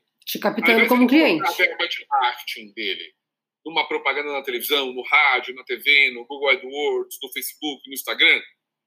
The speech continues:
Speaker 2: ele falou, "Não, eu vou dar dinheiro direto pra conquistar o cliente. Eu vou
Speaker 1: Sim.
Speaker 2: dar cem reais pro cara virar
Speaker 1: Pra
Speaker 2: meu
Speaker 1: experiência.
Speaker 2: cliente."
Speaker 1: Pra, pra... o PicPay também fez isso, os cashbacks da vida, né?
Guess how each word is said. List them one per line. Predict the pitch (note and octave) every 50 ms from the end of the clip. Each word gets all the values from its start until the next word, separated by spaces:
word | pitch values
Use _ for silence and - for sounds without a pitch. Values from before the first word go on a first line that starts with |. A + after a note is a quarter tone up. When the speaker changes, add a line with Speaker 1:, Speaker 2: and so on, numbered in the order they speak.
| _ _ -
Speaker 2:
ele | - A#3
falou, | A#3 D4+ E4+ C4
"Não, | B3 A#3+
eu | G3
vou | - A3+ A3
dar | B3+ B3+
dinheiro | A#3+ - G#3 A3 A#3 B3+ C4+ C4
direto | G#3+ G#3+ A3 A3 A#3+ C4+ - - -
pra | - B3 A#3+
conquistar | - C4+ B3 - - - - C4+
o | B3+ G#3
cliente. | G#3 C4 C4 A3+ G3 F3+ - - - - _ _ _ _ _ _ _ _ _ _ - -
Eu | D#4
vou | F#4 F#4+
Speaker 1:
Sim. | E4+
Speaker 2:
dar | A3+ -
cem | - - - - F#4 D#4+
reais | C#4 C#4 C4+ A#3 G#3 G#3 A3+ E4+ D#4+ - - _ _ _ _ _ _ _ _ _
pro | - B3 G#3+
cara | - A#3+ C4+ C#4 C4 A#3+
virar | - C4 C#4
Speaker 1:
Pra | C4+ B3+
Speaker 2:
meu | B3 B3
Speaker 1:
experiência. | - D#4 D4+ D#4 F4+ F4 D#4+ C#4 A3 E3+ - - D#3 C3+
Speaker 2:
cliente." | - - _ _ _ - _
Speaker 1:
Pra, | - A3+ A3 G3+
pra... | - - G#3+ G#3 G#3+ A#3 - A#3+
o | B3+ B3
PicPay | C#4 D4 - E4 D#4+ D#4 D#4+ F4 E4
também | E4 C#4+ C4+ C4
fez | C4+ A#3 A3+ G3+
isso, | A3+ A3+ - -
os | F#3+ -
cashbacks | - G3+ F#3+ - G#3+ F3+ G#3 G#3+ G#3 E3 - -
da | D3+ E3+ E3
vida, | D#3 F#3+ F#3 D3+ D#3+ D3+
né? | E3+ F#3